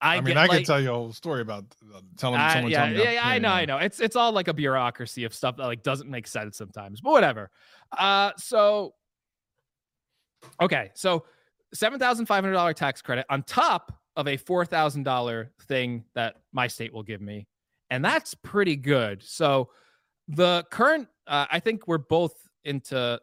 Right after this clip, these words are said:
Speaker 1: Hyundai cars, right? Like, you have one?
Speaker 2: Say that again?
Speaker 1: You have a Hyundai?
Speaker 2: I, I have a Hyundai, um, Tucson.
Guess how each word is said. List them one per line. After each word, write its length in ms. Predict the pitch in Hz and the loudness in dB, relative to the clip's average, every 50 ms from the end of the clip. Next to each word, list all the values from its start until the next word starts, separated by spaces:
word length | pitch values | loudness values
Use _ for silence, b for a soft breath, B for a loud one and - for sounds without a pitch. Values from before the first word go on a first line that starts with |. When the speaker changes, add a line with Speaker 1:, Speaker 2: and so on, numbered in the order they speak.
| _ - | _ -4
Speaker 1:
Hyundai 360 | 151 147 143 123 113 107 101 | -2 -2 0 -2 -4 -4 -4
cars, 340 | - 110 110 107 120 131 135 | -6 -6 -6 -6 -6 -6 -6
right? 160 | 135 175 - | -6 -6 -6
Like, 160 | - 113 - | -8 -10 -10
you 80 | 123 120 | -6 -4
have 140 | 127 131 | -4 -4
one? 180 | 151 175 185 175 - _ _ _ _ _ _ _ _ _ _ _ _ _ _ _ _ _ _ _ _ _ _ _ _ _ _ _ _ _ _ _ _ _ _ _ _ _ _ _ _ _ _ _ _ _ _ _ _ _ _ _ _ _ _ _ _ - - | -4 -6 -8 -10 -12 _ _ _ _ _ _ _ _ _ _ _ _ _ _ _ _ _ _ _ _ _ _ _ _ _ _ _ _ _ _ _ _ _ _ _ _ _ _ _ _ _ _ _ _ _ _ _ _ _ _ _ _ _ _ _ _ -6 -2
Speaker 2:
Say 40 | 127 | 0
that 100 | 143 160 | 0 0
again? 300 | 170 180 196 220 240 214 _ _ _ _ _ _ _ _ _ _ _ _ _ _ _ _ _ _ - | 2 0 0 0 0 -4 _ _ _ _ _ _ _ _ _ _ _ _ _ _ _ _ _ _ -6
Speaker 1:
You 80 | 135 131 | -2 -2
have 80 | 127 | 0
a 40 | 127 | 0
Hyundai? 380 | 117 147 147 156 170 196 196 175 _ _ _ _ _ _ _ _ _ _ _ _ _ _ | 0 0 2 2 0 0 -2 -4 _ _ _ _ _ _ _ _ _ _ _ _ _ _
Speaker 2:
I, 80 | - 135 | 4 4
I 160 | 135 139 135 | 6 8 8
have 140 | 143 147 143 | 10 10 10
a 80 | 135 123 | 8 6
Hyundai, 440 | 120 147 170 180 190 190 185 175 143 | 4 2 2 4 4 4 4 4 4
um, 480 | 139 139 135 131 127 127 123 123 120 - | 4 4 4 4 2 -2 -4 -4 -6 -6
Tucson. 720 | - - 165 156 - - 143 139 135 131 131 131 131 131 | -2 0 2 2 4 4 4 4 4 2 2 -2 -4 -8